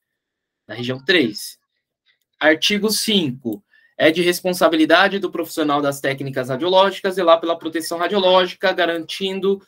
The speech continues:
ao ioe, indivíduo ocupacionalmente exposto, e ao paciente submetido ao procedimento radiológico,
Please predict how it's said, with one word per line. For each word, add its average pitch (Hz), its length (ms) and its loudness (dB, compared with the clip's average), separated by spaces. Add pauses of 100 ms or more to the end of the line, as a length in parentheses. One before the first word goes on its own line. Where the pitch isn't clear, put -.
ao 180 240 4
ioe, 180 640 0 (240)
indivíduo 139 580 -6
ocupacionalmente 139 800 -8
exposto, 180 680 -4 (100)
e 202 140 0
ao 170 180 4
paciente 208 600 -2
submetido 165 760 -6
ao 151 180 2
procedimento 139 680 -6
radiológico, 180 720 0